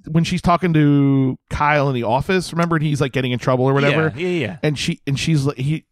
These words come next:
Speaker 1: she's, uh, he says to her, "Just hang out. You don't wanna go to math class anyway." And she's, and then,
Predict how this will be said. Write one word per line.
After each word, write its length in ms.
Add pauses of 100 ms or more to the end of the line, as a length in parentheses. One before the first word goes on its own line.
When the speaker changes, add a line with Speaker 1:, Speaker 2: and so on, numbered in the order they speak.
(120)
Speaker 1:
she's, 300 (180)
uh, 200
he 180
says 260
to 120
her, 320 (840)
"Just 180
hang 160
out. 180
You 100
don't 80
wanna 140
go 60
to 60
math 260
class 220
anyway." 280
And 100
she's, 160 (100)
and 200
then, 320